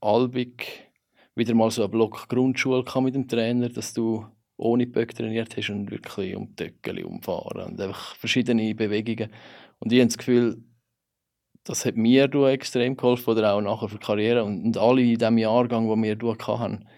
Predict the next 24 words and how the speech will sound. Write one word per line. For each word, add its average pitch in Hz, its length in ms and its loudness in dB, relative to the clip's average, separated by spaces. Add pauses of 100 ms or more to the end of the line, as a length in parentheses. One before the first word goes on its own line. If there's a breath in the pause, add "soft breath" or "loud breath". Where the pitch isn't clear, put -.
(500 soft breath)
hast 98 200 -6
du 95 80 -4
eigentlich 98 320 -4
keinen 107 360 -6
gehabt, - 360 -8
der 110 40 -16
schlecht 98 380 -6
Schlittschuh - 340 -8
gefahren - 300 -6
ist. - 140 -6
Sie 107 80 -6
sind 104 240 -6
vielleicht - 220 -8
nicht 98 100 -4
alle 98 420 -6 (720)
sussbegabt 139 840 2
gewesen, - 260 -4
aber 110 240 -2 (240)
Schlittschuh 127 360 -2
fahren 104 200 -4
hat 98 80 -10
wirklich 95 320 -8
jeder 104 180 -8
können. 92 340 -10